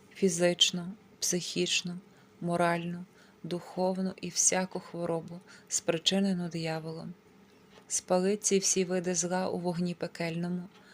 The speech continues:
щоб уже ніколи більше не діткнули мене, ані жодного іншого створіння на цьому світі. Наказую силою всемогутнього Бога,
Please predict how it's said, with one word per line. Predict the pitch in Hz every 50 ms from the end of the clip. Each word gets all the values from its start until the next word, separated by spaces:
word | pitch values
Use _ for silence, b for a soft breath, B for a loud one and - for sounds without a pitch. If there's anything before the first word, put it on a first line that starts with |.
| B B B B B
щоб | - - - 185 180 170
уже | 180 180 175 185 180
ніколи | 180 180 170 - - - - 180 190 196 196 202
більше | 190 180 185 190 185 185 - -
не | 190 185 180
діткнули | 170 175 185 185 - - - 196 196 185 185 175
мене, | 165 160 160 156 156 160 165 - - - B B B B B B B B B
ані | 165 170 165 165 165 160
жодного | - 170 170 185 190 185 202 196 190
іншого | 196 - 190 190 185 - - 190 190
створіння | - - - 185 185 170 180 180 185 185 180 175
на | 170 170
цьому | 170 - - 165 170 170 165 165
світі. | - - - 165 160 160 - - 185 190 - - - - B B B B B B B B B B B - - -
Наказую | - 165 165 165 - 190 185 180 170 180 180 180
силою | 175 - - 170 180 190 185 190 190 190
всемогутнього | 185 - - - 185 185 185 185 202 233 226 - 220 208 202 202
Бога, | 185 160 165 165 165 160 165 170